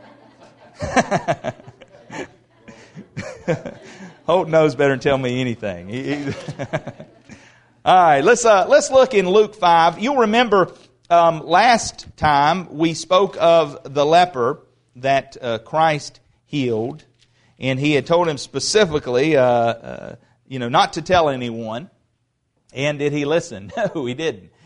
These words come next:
He went and spread the word everywhere. And, uh, in fact, the scriptures that we looked at last time said that, in, in some ways, this caused a problem, because now Jesus,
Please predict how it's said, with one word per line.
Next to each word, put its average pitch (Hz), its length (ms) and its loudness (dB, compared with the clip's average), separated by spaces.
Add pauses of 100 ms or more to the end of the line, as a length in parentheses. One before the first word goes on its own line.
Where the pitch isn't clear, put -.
(200)
He 135 160 -6
went 147 300 -2
and 139 140 -8
spread 139 320 -8
the 135 80 -6
word 135 180 -4
everywhere. 110 580 -4 (480)
And, 123 380 -8
uh, 127 260 4
in 135 180 -6
fact, 202 260 2
the 143 80 -6
scriptures 180 420 -6
that 143 100 -4
we 139 100 -8
looked 196 220 -2
at 151 160 -2
last 135 300 -2
time 135 240 -6
said 160 300 -6
that, 127 200 -10 (300)
in, 160 200 -8
in 160 280 -8
some 208 320 0
ways, 151 500 -2
this 180 540 -6
caused 180 480 0
a 160 180 -2
problem, 143 840 -2 (640)
because 151 460 -2
now 196 460 2
Jesus, 175 840 -4